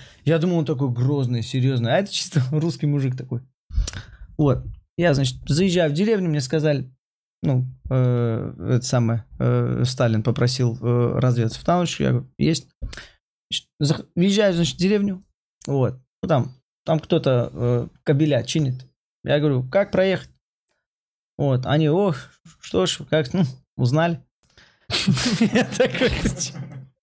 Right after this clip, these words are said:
Они такие: «Григорий Константинович, есть. Туда? Узнали?» Я такой: «Блин, просто такой же человек, <laughs> оказывается». Я думал, это какой-то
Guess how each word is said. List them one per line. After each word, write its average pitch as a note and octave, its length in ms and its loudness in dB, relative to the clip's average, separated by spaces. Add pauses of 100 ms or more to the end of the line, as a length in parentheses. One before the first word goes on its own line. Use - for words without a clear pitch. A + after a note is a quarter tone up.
(1400)
Они D3 100 -2
такие: C3 260 -2 (340)
«Григорий D3+ 300 4
Константинович, D#3+ 520 0 (160)
есть. D#3+ 300 -2 (500)
Туда? D#3 300 0 (360)
Узнали?» D3 480 2 (100)
Я C3+ 160 0
такой: C3 280 0
«Блин, B2+ 360 2
просто D3+ 300 0
такой C3 300 2
же B2 120 2
человек, C3 440 2
<laughs> - 0 -
оказывается». C3 760 0
Я D3+ 160 4
думал, C3+ 280 2
это C3 100 0
какой-то B2+ 280 -2